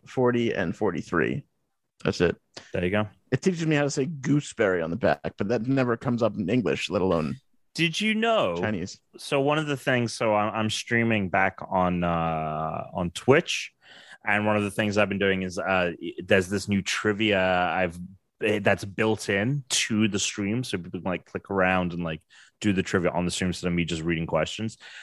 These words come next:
Speaker 2: Did you know that a kiwi is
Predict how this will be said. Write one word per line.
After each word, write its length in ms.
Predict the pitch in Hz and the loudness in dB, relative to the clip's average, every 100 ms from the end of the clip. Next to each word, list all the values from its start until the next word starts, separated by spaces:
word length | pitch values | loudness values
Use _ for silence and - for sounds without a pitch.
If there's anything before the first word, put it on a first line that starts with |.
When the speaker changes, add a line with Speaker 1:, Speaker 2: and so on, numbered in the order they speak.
| - - | -18 -2
Speaker 2:
Did 220 | 110 104 | 0 0
you 100 | 175 | 0
know 560 | 190 113 85 87 117 139 _ _ _ - 95 | 2 2 2 0 -4 -8 _ _ _ -20 -6
that 320 | 104 104 101 - | 0 0 0 -2
a 100 | 98 | -6
kiwi 800 | 90 - 98 90 92 110 135 165 160 _ _ | -4 -6 -2 0 2 2 2 0 -6 _ _
is 340 | 110 101 90 | 2 2 0